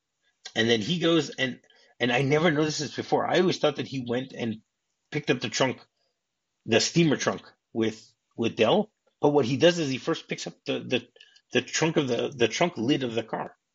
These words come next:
and moves that to the side and then goes back afterwards to help Dell with his steamer trunk.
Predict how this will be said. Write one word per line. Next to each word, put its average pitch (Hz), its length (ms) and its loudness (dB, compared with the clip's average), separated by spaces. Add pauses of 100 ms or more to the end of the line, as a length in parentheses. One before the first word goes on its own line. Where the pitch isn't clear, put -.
(480)
and 117 120 2
moves 117 260 2
that 117 180 2
to - 100 -6
the 98 80 -2
side 98 300 0
and 104 80 2
then 117 180 2
goes 120 220 2
back 127 320 0
afterwards 113 840 -2 (460)
to 123 100 2
help 110 280 0
Dell 110 240 4
with 101 160 -4
his - 180 -8
steamer 107 240 -6
trunk. - 220 -12